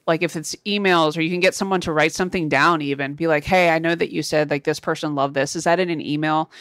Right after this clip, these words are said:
Or could you write that down and could you send it to me?" That all builds and builds and builds if you don't have tools that you need to measure.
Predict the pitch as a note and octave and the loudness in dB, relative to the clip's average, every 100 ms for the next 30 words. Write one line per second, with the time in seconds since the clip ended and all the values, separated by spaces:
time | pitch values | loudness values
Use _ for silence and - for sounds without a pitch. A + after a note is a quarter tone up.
0 | - - D3+ F#3+ E3+ F3 D#3 D3+ D#3 - | -14 -4 0 0 2 2 2 2 0 0
1 | C#3 C#3+ D3 C#3 - D3 D3 - C3+ C#3+ | 0 0 -2 -4 -6 -4 -6 -2 -2 -4
2 | - F#3 F3 F#3+ - - - - - - | -4 -4 -4 -4 -8 -16 -20 -20 -20 -20
3 | - - _ F3+ F#3+ G3+ - E3+ F3 E3+ | -20 -20 _ 6 8 6 4 6 6 4
4 | E3 E3 D#3+ D#3+ D#3 D3 D3+ D3 D3 C#3+ | 6 4 6 2 2 2 2 2 2 2
5 | C3+ D#3 D#3+ C#3+ E3+ - D#3+ D#3 D3+ - | 0 2 4 2 0 2 4 4 2 -8
6 | - F3 D#3+ C#3+ D3+ D3+ D3+ F#3 D3 C3 | -2 -2 0 -2 -2 0 0 -2 -4 -2
7 | D3 G3+ B3+ | -2 -2 -2